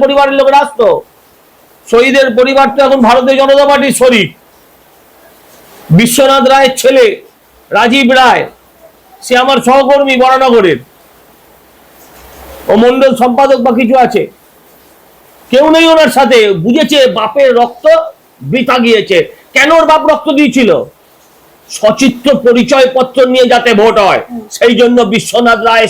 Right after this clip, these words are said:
সহ বাকি বারো জন রক্ত দিয়েছিলেন। আর আজকে মমতা ব্যানার্জি কি চাইছেন? আজকে মমতা ব্যানার্জি চাইছেন অনুপ্রবেশকারীদের যেন ভোট হয়, রোহিঙ্গাদের যেন ভোট হয়, বাংলাদেশিদের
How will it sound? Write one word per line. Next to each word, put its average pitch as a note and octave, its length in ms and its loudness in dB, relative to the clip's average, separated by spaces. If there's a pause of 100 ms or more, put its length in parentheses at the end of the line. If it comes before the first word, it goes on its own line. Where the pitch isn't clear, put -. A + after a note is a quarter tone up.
সহ A3 140 0 (920)
বাকি G#3 420 -4
বারো G#3+ 320 0
জন A3 180 2 (120)
রক্ত G#3 220 -2 (120)
দিয়েছিলেন। G3+ 520 0 (360)
আর F3+ 160 -6
আজকে F3+ 200 -6
মমতা C4 240 2
ব্যানার্জি C4+ 300 -2
কি B3+ 140 -6
চাইছেন? C#3 320 -2 (800)
আজকে F#3 380 0
মমতা E4 360 2
ব্যানার্জি D4 360 0 (100)
চাইছেন G#3 400 0 (460)
অনুপ্রবেশকারীদের B3 1000 0
যেন G#3+ 120 2 (140)
ভোট F3 160 2 (100)
হয়, F#2 220 -6 (760)
রোহিঙ্গাদের C#4+ 680 2
যেন C#4+ 160 0 (160)
ভোট A#3 180 2 (120)
হয়, C#3+ 240 -4 (360)
বাংলাদেশিদের C#4 1500 -2